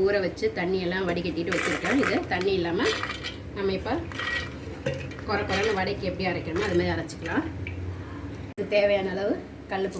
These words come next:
போட்டுக்கிறேன். பாருங்க, நம்ம வந்து வடைக்கு நம்ம அரைச்சாச்சு. இதை ஒரு பவுல்ல மாத்திக்கலாம். கருவேப்பிலை போட்டுக்கலாம், கொத்தமல்லி கொஞ்சம் போட்டுக்கிறேன், பொடியா கட் பண்ணி வச்ச ஒரு வெங்காயம்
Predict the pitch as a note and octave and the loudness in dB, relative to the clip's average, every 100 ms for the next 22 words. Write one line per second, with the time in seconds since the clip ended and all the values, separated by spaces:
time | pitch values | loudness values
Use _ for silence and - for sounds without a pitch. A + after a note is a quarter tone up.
0 | E3 D3+ D3 G3 E4+ - - - - - | -6 -6 -4 -2 -2 -4 -12 -12 -12 -12
1 | - - F#2+ - - - - - - G3 | -12 -12 -12 -12 -14 -14 -14 -14 0 4
2 | F#3 G3 A3 F#3+ F#3+ F3+ G3+ C4+ D4 - | 6 6 6 6 6 4 6 4 2 -4
3 | - - - - - - G3 F#3 F#3 G3 | -12 -12 -12 -14 -6 -4 0 2 2 4
4 | F3 F3 E3+ F3 F3+ E3 G#3+ G3 F3+ E3+ | 4 4 2 0 -4 4 4 6 4 4
5 | F3+ F#3+ F3 E3 E3+ E3 E3 A3 F4 - | 4 6 6 4 0 -2 2 4 2 -4
6 | - - - - - - - - - - | -14 -16 -16 -16 -16 -16 -16 -16 -16 -14
7 | - - - - - G3+ G#3 F#3+ - E3+ | -12 -12 -12 -8 2 4 4 4 0 -2
8 | E3 E3+ G3 C4+ - - - - - - | -2 2 2 2 -2 -12 -12 -12 -12 -12
9 | - - F#3 E3+ G#3 F3 E3 E3 E3 E3+ | -12 -4 -2 2 6 6 6 4 4 0
10 | D3 F3+ E4+ - - - - - - - | -2 2 2 0 -10 -14 -16 -16 -14 -12
11 | - - - - - - - - - - | -10 -10 -10 -12 -12 -12 -12 -12 -12 -12
12 | - - G3+ F#3 G3 F#3+ E3 F3+ F3 D#3+ | -12 -4 2 4 4 2 2 2 2 0
13 | F3+ G3 E3+ E3 E3 E3 E3 A3 | 0 2 4 4 4 4 4 4